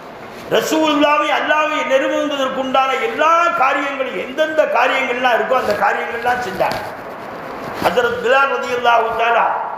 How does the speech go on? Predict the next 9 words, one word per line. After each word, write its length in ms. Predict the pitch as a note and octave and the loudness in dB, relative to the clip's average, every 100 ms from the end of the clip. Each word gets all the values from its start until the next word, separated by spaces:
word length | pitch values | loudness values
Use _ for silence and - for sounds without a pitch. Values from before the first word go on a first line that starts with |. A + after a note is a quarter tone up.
| - - - | -10 -14 -4
அன்ஹு 260 | - A#3+ A#3 | -2 0 2
அவர்களை 380 | A3 A3+ G#3+ G#3+ | 2 2 2 2
பார்த்து 340 | A3 A#3 A#3+ | 2 2 0
ரசூலுல்லாஹ் 480 | G3 - A#3+ A#3+ A3 | -4 -6 -4 2 2
அவருக்கு 400 | G#3 G#3+ - A3 | 2 -2 -2 0
கேட்குறாங்க, 480 | A3 A3 G#3 G#3 A#3+ - - - - - - - | 0 0 0 2 0 -2 -6 -10 -12 -14 -14 -2
"யா 140 | F3 G#3 - | 2 2 2
பிலால், 300 | A#3+ B3+ - - - - - - - - - | 2 4 2 -4 -8 -10 -14 -14 -14 -8 -2
நான் 220 | G3+ | 0